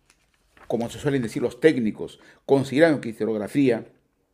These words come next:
son las técnicas, teorías, análisis, manera de interpretar la historia. Uno de estos textos importantes es el que,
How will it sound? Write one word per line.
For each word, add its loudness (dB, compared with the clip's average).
son -4
las -4
técnicas, -4
teorías, -4
análisis, -2
manera 2
de 2
interpretar -6
la -4
historia. -6
Uno 2
de 4
estos -4
textos -2
importantes -6
es -4
el 2
que, -6